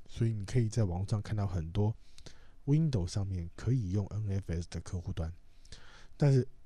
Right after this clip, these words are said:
<clears throat> 在我们这个课程，我们当然主要介绍的是，是 Linux 的客户端。可是另外一个问题是，当 Malt D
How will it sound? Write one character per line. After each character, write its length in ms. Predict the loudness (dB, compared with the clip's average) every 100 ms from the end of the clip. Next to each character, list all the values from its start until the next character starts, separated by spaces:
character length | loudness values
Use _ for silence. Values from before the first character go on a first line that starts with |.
| 2
<clears throat> 280 | 2 0 -2
在 160 | 2 2
我 60 |
们 80 | 2
这 80 | 0
个 80 | 0
课 180 | 2
程， 120 | 2 2
我 80 |
们 100 | 0
当 160 | 0 2
然 160 | 2 2
主 220 | 0 2
要 180 | 4 2
介 220 | 2 0
绍 200 | 0 -2
的 120 | -2
是， 200 | -4 -6 -6 -14 -14 -14 -14 -14 -12 -14 -14 -14 -12 -10
是 260 | -2 -2 -2 -6 -16 -4 4
Linux 300 | 6 6 2
的 100 | -2
客 160 | 0 0
户 100 | 0
端。 220 | -2 -2 -8 -14 -14 -12 -12 2
可 120 | 4
是 200 | 6 6 2 -14 -18 -20 -4
另 260 | 2 6 6
外 140 | 6
一 40 |
个 120 | 4 2
问 160 | 0
题 180 | -2 -6
是， 260 | -4 -6 -6 -12 -18 -18 -8
当 320 | 0 0 0 -8 -16 -16 -14 -8
Malt 420 | 0 4 4 4 2
D 300 | 4 2